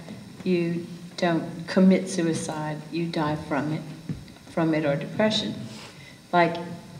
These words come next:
you don't, you can catch a heart attack, but you don't commit a heart attack. So there's something about the will of you to die as part of committed, because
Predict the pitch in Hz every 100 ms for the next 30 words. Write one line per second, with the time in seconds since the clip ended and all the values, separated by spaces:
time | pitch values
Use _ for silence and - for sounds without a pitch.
0 | - - - - - 185 175 165 175 185
1 | 175 - - 185 185 196 190 247 269 269
2 | 196 185 160 160 170 156 - 165 180 185
3 | 165 - - 156 160 143 160 156 135 -
4 | - - - - - - - - - -
5 | 196 190 190 185 190 - 196 190 196 196
6 | - 160 - - - - - 185 180 180
7 | 196 196 - 170 156 156 165 170 165 -
8 | - - 78 80 80 85 - - 87 85
9 | 82 - - - - 165 170 170 170 -
10 | - - - - 190 185 -